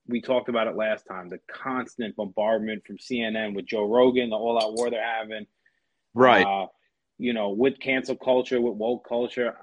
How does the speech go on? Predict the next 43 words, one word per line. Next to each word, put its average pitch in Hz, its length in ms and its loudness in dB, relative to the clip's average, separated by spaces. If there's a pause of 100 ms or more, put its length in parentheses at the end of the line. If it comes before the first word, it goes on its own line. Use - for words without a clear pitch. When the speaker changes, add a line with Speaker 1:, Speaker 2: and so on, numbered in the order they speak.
(100)
Speaker 1:
not 131 400 -8
surprised 117 600 -4
that 107 200 -6
what 104 300 -8
took 110 220 -8
place 110 560 -6 (440)
at 110 180 -8
the 113 60 -10
halftime 104 440 -6
show 101 240 -4
did. 104 460 -4 (420)
And 110 120 -6
they 120 100 2
wanna 135 340 2
try 127 280 0
to 117 100 -6
make 120 240 0
it 117 200 -6
a 95 40 -8
little 127 220 4
bit 135 160 2
more 123 220 -2
subtle, 104 460 0
right? 101 260 -6
So - 80 -14
that's 113 220 -4
why 123 120 4
they 113 120 0
did 131 160 2
it 147 100 0
real 143 180 4
quick. 131 400 0
It's 110 160 -14
over. 120 420 -4
Everybody's 117 360 4
Speaker 2:
Right. - 60 -20
Speaker 1:
talking 110 320 -6
about 101 340 -6
it. 101 100 -8 (480)
But 117 160 -6
the 135 80 0
news, 151 540 -2
uh, 135 480 2